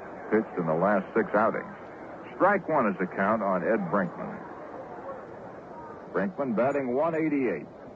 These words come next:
Right-hand batter with a good glove, but not too much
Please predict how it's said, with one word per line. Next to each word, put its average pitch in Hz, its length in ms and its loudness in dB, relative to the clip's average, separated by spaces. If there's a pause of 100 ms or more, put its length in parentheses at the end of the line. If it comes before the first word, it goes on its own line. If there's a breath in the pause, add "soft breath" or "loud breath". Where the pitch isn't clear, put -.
(3250)
Right-hand 123 680 4
batter 98 360 4
with 101 160 2
a 87 60 2
good 117 320 0
glove, 87 340 2 (500)
but 73 160 -4
not 104 320 0
too 120 120 2
much 113 220 2